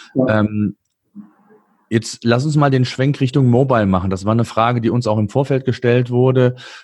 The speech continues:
Speaker 2: Content und Mobile. Ähm, jetzt, ähm, sind wir ja gerade bei dem Thema Content Commerce, Sichtbarkeit. Wie schaffe ich es, Content so zu bauen, dass ich damit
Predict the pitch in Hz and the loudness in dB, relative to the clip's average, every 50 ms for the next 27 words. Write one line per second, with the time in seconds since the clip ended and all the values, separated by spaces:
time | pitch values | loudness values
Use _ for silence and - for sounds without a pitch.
0 | _ _ - - - 135 139 165 - 147 135 127 - 117 120 107 107 107 120 113 | _ _ -14 -6 -4 -2 -2 -2 0 0 -2 0 0 -2 -2 0 2 2 2 2
1 | 101 87 82 82 82 82 - _ _ - - - - _ _ - - 107 104 101 | 0 -2 -2 -2 -6 -10 -14 _ _ -20 -20 -20 -20 _ _ -4 -2 0 0 0
2 | 101 104 101 95 - 104 113 107 - - - - - 113 107 107 107 104 107 104 | 0 0 -2 -2 -2 -2 -4 -4 -4 -10 -12 -4 0 2 2 2 2 2 0 -2
3 | 82 73 78 - _ - - 120 107 123 131 127 127 123 120 120 107 - - 107 | -4 -6 -10 -16 _ -18 -12 -4 -2 -2 -2 0 2 2 2 2 0 -2 -2 0
4 | 110 120 127 123 113 110 104 104 104 110 113 113 110 - 127 123 117 110 107 - | 0 2 2 0 0 0 -4 -2 -2 0 0 0 0 0 0 0 2 0 0 -2
5 | - 131 135 143 - 131 120 113 - - - 123 117 117 113 120 127 135 135 135 | -2 -2 -2 0 0 0 -2 -2 -2 -4 -2 -2 0 2 2 2 2 2 2 0
6 | 135 - - 110 101 107 143 131 - 539 - _ 131 127 123 - - - 123 120 | 0 -2 -6 -10 -2 -2 -2 -2 -2 -10 -16 _ -14 -14 -14 -12 -6 -2 0 0
7 | 120 120 120 120 107 101 104 135 131 - - 127 123 - 120 - - 117 - - | 2 2 0 -2 -2 -4 -6 -6 -6 -4 -4 -4 -4 -4 -8 -8 -6 -8 -8 -8
8 | - _ - - - 127 127 139 143 - - 131 123 123 120 113 104 101 107 113 | -12 _ -14 -8 -4 -2 0 -2 -2 -2 -2 -2 -2 -2 -4 -4 -6 -2 0 2
9 | 127 147 151 - - - 127 117 - 107 104 113 120 127 135 135 120 117 110 110 | 2 2 0 -4 -8 -10 -8 -4 -2 0 2 2 2 2 2 0 0 -2 -2 -4
10 | 113 110 - - 110 110 113 110 104 _ | -4 -6 -4 -4 -2 -2 -2 -2 -4 _